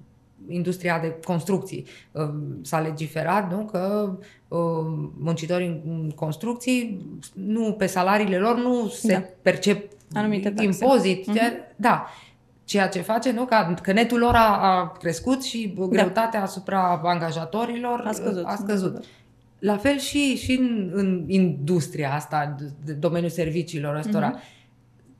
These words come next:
Speaker 1: Pentru o perioadă de timp, să se spune, nu se plătesc.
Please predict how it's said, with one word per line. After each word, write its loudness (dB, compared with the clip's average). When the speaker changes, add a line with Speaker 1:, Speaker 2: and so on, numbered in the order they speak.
Speaker 1:
Pentru 0
o 4
perioadă 0
de 2
timp, -2
să -14
se -6
spune, -4
nu 2
se 0
plătesc. -4